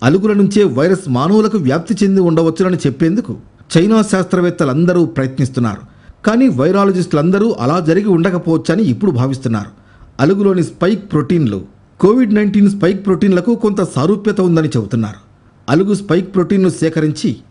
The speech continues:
దాన్ని గబ్బిలం వైరస్లోకి పంపడం, జన్యువులను వేరు చేయడం వంటి పనులు ల్యాబ్లో పనిచేసే ఎవరికైనా చాలా సులభమని న్యూయార్క్ టైమ్స్ చెప్పింది.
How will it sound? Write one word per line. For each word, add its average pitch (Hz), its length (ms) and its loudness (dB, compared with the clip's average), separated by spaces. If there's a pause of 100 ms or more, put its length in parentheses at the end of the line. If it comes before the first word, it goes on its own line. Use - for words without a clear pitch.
(160)
దాన్ని 170 460 2
గబ్బిలం 208 360 0
వైరస్లోకి 180 500 0
పంపడం, 123 540 -4 (340)
జన్యువులను 220 520 2
వేరు 143 260 0
చేయడం 190 340 0
వంటి 175 180 0
పనులు 143 440 -2 (240)
ల్యాబ్లో 180 460 2
పనిచేసే 185 500 0
ఎవరికైనా 185 680 0 (120)
చాలా 185 180 2
సులభమని 170 600 0
న్యూయార్క్ 160 520 0
టైమ్స్ 151 360 -2
చెప్పింది. 110 400 -6